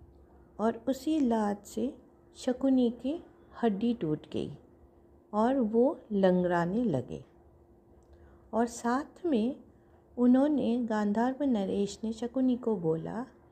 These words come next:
कि मेरे मर जाने पर, मेरे मारा जाने पर मेरे हड्डियों से तुम अपना पासा बनाना।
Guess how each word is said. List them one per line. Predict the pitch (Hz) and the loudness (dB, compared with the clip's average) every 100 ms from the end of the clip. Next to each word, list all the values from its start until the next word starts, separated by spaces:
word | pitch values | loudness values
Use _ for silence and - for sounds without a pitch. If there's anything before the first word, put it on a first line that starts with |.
| _ _ - - | _ _ -18 -4
कि | 247 | 2
मेरे | 226 233 254 302 254 226 | 4 4 4 2 0 0
मर | 208 220 247 | 2 4 2
जाने | 226 202 196 190 190 | -2 -2 -2 -2 -4
पर, | - 190 262 - - - - - _ _ 202 | -4 -2 -4 -6 -16 -20 -20 -20 _ _ -4
मेरे | 202 214 | 0 2
मारा | 220 208 208 220 | 2 2 0 0
जाने | 226 214 196 190 | 0 -2 -2 -4
पर | 190 202 262 277 - _ - - - | -2 -2 -2 -4 -16 _ -20 -20 -6
मेरे | 214 226 247 285 - - - - - - _ - | 0 2 2 -2 -6 -20 -20 -20 -20 -20 _ -2
हड्डियों | 226 220 262 285 277 | -2 -2 2 4 4
से | 269 233 240 277 - - | 4 0 -2 -4 -6 0
तुम | 262 311 302 - - | 0 0 -6 -14 -8
अपना | 202 - 214 269 - | -8 -4 -2 -2 -4
पासा | 208 185 - 190 | -4 -4 -2 0
बनाना। | 170 135 135 - - | 0 -4 -6 -10 -16